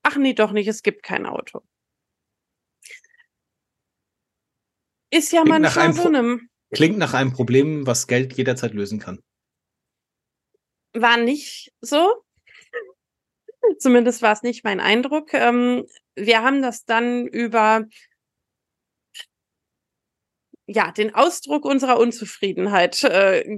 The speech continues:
Speaker 1: gelöst, <laughs> indem wir gesagt haben, wir fänden das völlig unnachvollziehbar.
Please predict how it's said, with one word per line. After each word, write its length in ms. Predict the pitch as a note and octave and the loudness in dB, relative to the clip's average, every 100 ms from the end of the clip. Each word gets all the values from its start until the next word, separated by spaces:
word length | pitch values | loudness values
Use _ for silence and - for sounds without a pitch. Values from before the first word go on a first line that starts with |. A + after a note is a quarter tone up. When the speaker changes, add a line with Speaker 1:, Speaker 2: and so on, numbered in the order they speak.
| F3+ | -2
Speaker 1:
gelöst, 540 | - G#3+ G3+ A3+ E4+ C#4 | 2 4 6 4 4 0
<laughs> 20 | |
indem 340 | B3+ A#3+ A#3 | 0 0 -6
wir 240 | - - B3 | -4 -2 -2
gesagt 400 | G#3+ D#4+ G#3+ D#4+ | 2 2 2 0
haben, 140 | A#3 | 0
wir 100 | A3 | 0
fänden 280 | B3 A3 G3 | 0 -2 -2
das 160 | G#3 | -4
völlig 280 | - A3 G#3 | -2 -2 -2
unnachvollziehbar. 1000 | G#3 G#3+ G3+ G3 G#3+ G3 - G#3+ G#3 G#3 | -4 -4 -4 -4 -4 -4 -4 2 4 2